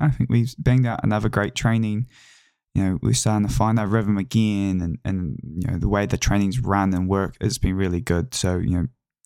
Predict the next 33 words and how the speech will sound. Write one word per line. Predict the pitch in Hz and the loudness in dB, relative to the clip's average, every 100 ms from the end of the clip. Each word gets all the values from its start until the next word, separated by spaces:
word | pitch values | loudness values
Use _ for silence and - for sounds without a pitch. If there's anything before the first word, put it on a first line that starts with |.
| _ - | _ 0
early | 127 120 | 2 2
on | 113 113 104 - | 0 -2 -4 -2
the | 120 | 0
session, | 127 120 - 104 | 2 2 0 0
we | 107 | 0
set | - | 0
our | 95 95 | 0 0
goal | 95 107 107 | 2 0 2
for | - 98 | 0 0
the | 101 | 0
week | 147 143 - - _ _ _ | 0 -2 -10 -18 _ _ _
to | - | 0
work | 113 117 - | 0 2 0
on | 98 | 0
as | 98 | -2
a | |
team, | 87 127 117 | 0 2 2
which | 104 - | -2 0
was | 98 - - - | 0 0 -8 -6
composure | 104 - 104 104 120 104 95 - | -4 2 2 2 0 0 -2 -4
on | - 98 92 | -2 0 -2
the | |
turnover, | 92 98 92 90 87 | 0 0 2 2 2
which | 85 - | 0 0
I | 113 | 0
think | 151 - | 0 0
is | |
something | - 127 104 | 0 0 2
you've | 113 110 | 0 2
been, | 107 98 - - - _ _ _ _ _ | 0 0 -6 -20 -20 _ _ _ _ _
you | 101 92 | -2 0
know, | 90 - _ _ - | -4 -8 _ _ -2
very | 131 123 123 123 107 | 2 4 4 2 -2